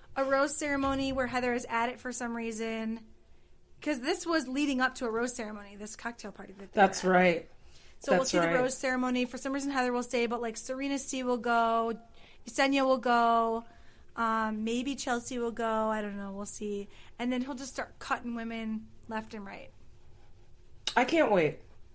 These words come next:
Speaker 1: <laughs>
Speaker 2: I'm really looking forward to it,
Speaker 1: Me
Speaker 2: and I
Speaker 1: too.
Speaker 2: hope all of your predictions come true.
Speaker 1: And I secretly hope that he does, that Abigail gets her one-on-one. I think,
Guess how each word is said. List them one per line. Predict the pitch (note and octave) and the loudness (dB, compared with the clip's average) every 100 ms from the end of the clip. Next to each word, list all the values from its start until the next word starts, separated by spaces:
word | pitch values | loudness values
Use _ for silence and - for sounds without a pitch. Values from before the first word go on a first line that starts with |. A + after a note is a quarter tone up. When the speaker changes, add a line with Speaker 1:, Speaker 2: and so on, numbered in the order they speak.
| - | -10
Speaker 1:
<laughs> | C4+ B3+ - - - - - - - - - | -10 -10 -14 -20 -20 -20 -20 -20 -20 -8 0
Speaker 2:
I'm | F#3+ G3 | 2 4
really | G3 F#3+ F#3+ | 4 6 6
looking | F3+ F#3 E3 | 4 2 -2
forward | - D3 C#3+ D3 | 2 2 2 0
to | C#3+ | 0
it, | C#3 B2 | 0 0
Speaker 1:
Me | - | 2
Speaker 2:
and | E3+ | 4
I | F3 | 4
Speaker 1:
too. | |
Speaker 2:
hope | E3+ E3+ - | 4 4 4
all | E3+ E3+ | 6 6
of | E3+ | 4
your | D#3+ | 2
predictions | D#3+ D3 D3 - C#3+ C#3+ | 2 0 -2 -2 -6 -6
come | - D3 | -4 -6
true. | - D3 E3+ F#3 - - - | -4 -4 -4 -8 -14 -8 0
Speaker 1:
And | D#4+ | 2
I | E4+ | 2
secretly | - F#4+ B4+ A#4+ G#4 G#4 | 4 4 6 2 2 2
hope | F4+ A#3+ A3+ - - - - - | 4 4 0 -6 -16 -18 -20 -8
that | C4+ C#4 | -2 0
he | |
does, | G#3+ C4 B3+ | 2 0 0
that | B3+ A#3+ - - | -2 -6 -10 -8
Abigail | A#3+ B3 C4 D#4 | -2 -2 0 0
gets | D4+ A3+ | 0 -4
her | - D#4 | -4 0
one-on-one. | B3+ A#3 A3+ A3+ A3+ - - - | 0 0 -2 -6 -8 -10 -18 -4
I | B3+ | -2
think, | C4 D4+ - | 0 -2 -4